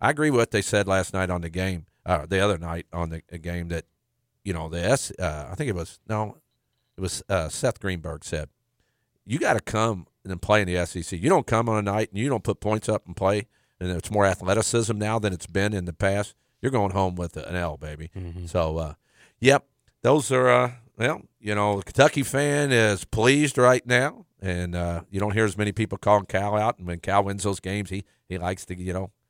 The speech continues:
Speaker 1: likes to talk. He doesn't like talk when he loses, but he likes to talk. He's, he's kinda full of it. But we,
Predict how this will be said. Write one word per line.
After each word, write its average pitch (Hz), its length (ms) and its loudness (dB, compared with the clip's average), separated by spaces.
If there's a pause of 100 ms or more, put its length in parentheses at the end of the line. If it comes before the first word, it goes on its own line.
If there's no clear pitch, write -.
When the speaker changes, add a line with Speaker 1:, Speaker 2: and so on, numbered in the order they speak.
(240)
Speaker 1:
likes 90 200 -2
to 101 80 -10
talk. 98 320 4
He 107 60 0
doesn't 120 140 2
like 120 180 4
talk 107 260 6
when 107 80 0
he 107 80 0
loses, 87 240 -4
but 90 120 -8
he 85 60 -8
likes 90 220 -4
to - 60 -20
talk. 87 220 -2
He's, 92 140 -10 (280)
he's 104 140 -6
kinda 107 220 -2
full 90 300 -2
of 87 140 -2
it. 90 140 -6
But 87 200 -2 (640)
we, 95 180 -4